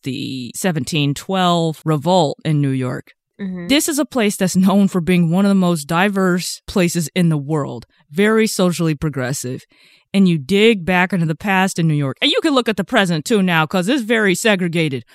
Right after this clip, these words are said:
Speaker 1: It's just very fascinating to have this place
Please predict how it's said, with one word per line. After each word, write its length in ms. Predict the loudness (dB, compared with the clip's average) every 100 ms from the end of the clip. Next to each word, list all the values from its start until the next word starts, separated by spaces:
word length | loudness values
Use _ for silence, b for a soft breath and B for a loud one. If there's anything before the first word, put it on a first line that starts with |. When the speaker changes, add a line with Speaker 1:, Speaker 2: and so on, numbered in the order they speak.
| b _ 0
Speaker 1:
It's 220 | 0 0
just 240 | -2 -2
very 340 | 0 0 0 -2
fascinating 1000 | -4 -2 -2 -2 -2 0 0 0 -2 -4 _
to 160 | -4 -2
have 480 | 0 0 0 0 0
this 340 | 0 -2 -6 -12
place 880 | -12 -2 2 2 2 -2 -6 -10